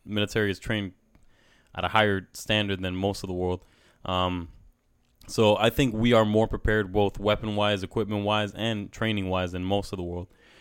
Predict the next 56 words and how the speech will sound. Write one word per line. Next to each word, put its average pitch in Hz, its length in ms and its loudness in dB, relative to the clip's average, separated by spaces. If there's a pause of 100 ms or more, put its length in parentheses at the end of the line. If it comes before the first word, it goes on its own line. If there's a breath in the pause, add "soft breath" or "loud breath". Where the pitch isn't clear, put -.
(140 soft breath)
right? 101 200 0
So 95 240 4
we 98 220 0
have, 117 200 2
a, 98 120 -12 (160)
we, 107 180 -8
I 110 80 -2
do 113 140 -2
believe 104 220 -2
we 101 100 -2
have 98 160 0
the 98 80 0
upper 95 160 -2
hand, 95 260 -2
right? 95 180 -2 (520 soft breath)
So - 100 -6
we 110 140 0
go 127 140 4
in 123 60 2
there 117 120 4
a 110 40 4
little 110 140 2
bit 104 160 0
confidently. 95 720 -4 (160)
But 104 280 -2
when 104 180 0
it 101 80 -4
comes 135 300 -2
down 123 240 0
to 127 240 -2
it 107 80 0
and 95 180 -2
it's - 300 -6 (200)
their 110 380 0
life 113 320 0
or 98 60 -2
yours, 95 480 -2 (480 soft breath)
and 110 140 0
you 107 80 2
have 120 260 -2
this 107 180 -2
upper 95 200 -2
hand 95 300 -2
and 95 120 -2
you 98 80 -4
do 117 160 -2
what 113 160 0
it 92 80 -8
takes 98 320 -2
and, 92 240 -6
and 92 240 -6
you 92 80 -6
take 107 240 -6
care 104 140 -4
of 92 100 -8
business, 101 420 -4